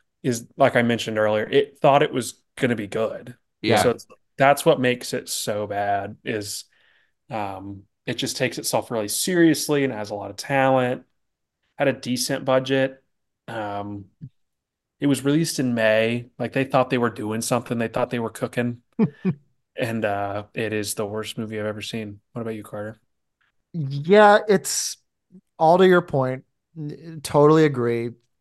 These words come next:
Speaker 3: It's just like, I don't know. Some movies are kind of made that, that kind of get, like, condemned to movie hell because they're, they're malicious, kind of in the way that they, they, they try to step. This doesn't feel malicious. It just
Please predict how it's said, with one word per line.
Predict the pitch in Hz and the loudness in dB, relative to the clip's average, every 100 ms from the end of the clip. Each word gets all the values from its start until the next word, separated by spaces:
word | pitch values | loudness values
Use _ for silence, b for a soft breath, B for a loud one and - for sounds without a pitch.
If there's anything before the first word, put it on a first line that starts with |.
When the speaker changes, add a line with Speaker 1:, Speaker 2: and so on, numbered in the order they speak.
| _ 156 | _ -2
Speaker 3:
It's | 160 - | -2 0
just | 220 - 226 | -2 2 6
like, | 208 - - _ _ _ _ _ _ _ _ 185 | 6 4 -6 _ _ _ _ _ _ _ _ 0
I | |
don't | 226 | 4
know. | 180 | 4
Some | - 226 349 | 4 2 4
movies | 381 392 370 254 | 4 4 4 2
are | |
kind | - 202 180 | -2 0 0
of | |
made | 143 147 151 151 156 - | 2 2 2 0 -4 -8
that, | 156 156 131 | -8 -6 -2
that | 147 | -2
kind | - 156 151 | -2 0 0
of | 131 131 143 | 0 -4 -4
get, | 147 139 | -2 0
like, | 135 - - _ - | -2 -4 -18 _ -4
condemned | 151 135 131 127 131 135 | -2 2 2 2 -2 -6
to | 135 | -6
movie | 120 127 127 | -4 -2 -2
hell | 117 117 117 120 | 0 0 0 -2
because | 127 117 131 117 113 117 | -6 -6 -4 -2 -4 -4
they're, | 120 110 113 123 | -2 -2 -4 -4
they're | 117 | -4
malicious, | 110 101 113 - 214 - - - _ _ _ _ _ 208 | -4 -8 -8 -2 -2 -2 -10 -12 _ _ _ _ _ -8
kind | 185 175 | 0 2
of | 180 | 2
in | 180 | 2
the | 180 | 2
way | 180 | 2
that | 180 185 | 2 -2
they, | 180 185 - - | -2 -4 -8 -8
they, | 185 185 | -6 -2
they | 185 | -2
try | 170 185 | 0 0
to | 180 | 0
step. | - 185 190 - b b | 2 2 2 -2 b b
This | 165 | 2
doesn't | 262 311 214 | 2 2 -2
feel | - 196 | 4 4
malicious. | 175 135 120 139 - 214 196 | 6 2 2 -2 2 2 2
It | |
just | 165 143 | -8 -8